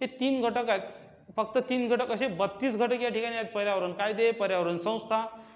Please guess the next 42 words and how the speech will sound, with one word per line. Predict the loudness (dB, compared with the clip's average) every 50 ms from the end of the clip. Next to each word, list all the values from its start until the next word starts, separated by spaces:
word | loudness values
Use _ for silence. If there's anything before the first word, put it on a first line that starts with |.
| -20 -2 0
तर | 2 4
या | 4 4
ठिकाणी | 2 2 0 -2 -2
तुम्हाला | -2 -2 -2 0 0 0
confusion | 0 0 0 0 0 0 -2 0 0 0 0
होणार | 0 0 0 0
आहे | 0 0 0
की | 0 -2
नेमकं | -2 -2 0 2 2 2 2 2 0 -6 -10 -14 -18 -20 -14 -2 0
कशाचा | 2 2 4 2 4 6 6
आपण | 6 6 4 2
या | 2 0
ठिकाणी | 0 0 0 0 0
अभ्यास | 0 0 0 0 -2 -2 -2 -2
करायचा, | 0 0 0 0 0 -2 -2
म्हणजे | -2 0 2 2 4
वाचायचं | 4 4 2 2 2 2 0 0 2 0 2
खूप | 6 6 6 6 4 0 -10 -14 -18 -16 -6 -4
आणि | 0 0 0
प्रश्न | 0 0 -2 -4 -2 -2
येणार. | -2 0 0 0
याच्यापेक्षाही | 2 0 0 2 2 4 4 4 2 2 2 2 2
सर्वात | 2 2 4 4 4 4 4
मोठा | 2 0 0 2 2 2 0 0
समस्या | 0 -2 -2 -2 -2 -2 -2 -2
जी | 0 0
निर्माण | 0 2 2 2 2 2 2 2
झालेली | 2 0 0 0 2 2 2
आहे, | 2 2 2 0 0 -4 -6 -12 -16 -18 -20 -20 -20 -6 -2
ती | 0 0 2
सर्वां-, | 4 4 4 4 4 2 2 0 0 -4 -6 -6
सर्वात | -2 0 2 4 4 4 4 2 0 0
मोठी | 0 0 0 0 0 0
समस्या | 0 0 0 0 0 0 0 0 0
निर्माण | 0 -2 -2 -2 -2 -2 -2
झालेली | -2 0 0 0 0 0
आहे | -2 -2
या | -2
ठिकाणी, | -4 -4 -6 -6 -4 -2 -2 -2 -2 -4 -6 -10 -14 -16 -16 -10 -4
अ, | -2 -2 0
बुद्धिमत्ता | 0 0 -2 0 0 0 -2 -2 -2 -4 -4
चाचणीची. | -2 -2 -4 -4 -4 -4 -4 -2 -2 -2 -4 -6 -6 -8 -10 -14 -20 -20